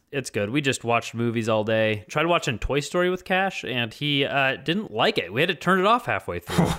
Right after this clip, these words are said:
Speaker 2: What?
Speaker 1: I did, he didn't wanna watch it. It got, like, too scary when, like, I, I think he didn't like the discourse between Woody and Buzz.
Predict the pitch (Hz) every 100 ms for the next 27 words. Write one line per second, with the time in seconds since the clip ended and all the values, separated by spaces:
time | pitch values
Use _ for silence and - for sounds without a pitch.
0 | - - - - - - 240 - - 185
1 | - 480 480 - - 147 202 170 190 226
2 | 226 190 170 247 - 107 120 139 156 165
3 | 165 156 - 180 - - 127 147 175 98
4 | 92 123 120 120 117 - - - 123 127
5 | 135 135 180 - 180 123 156 170 104 127
6 | 135 139 101 123 156 - 110 95 95 -
7 | 113 104 - 117 113 110 110 110 113 123
8 | 123 120 92 107 143 85 -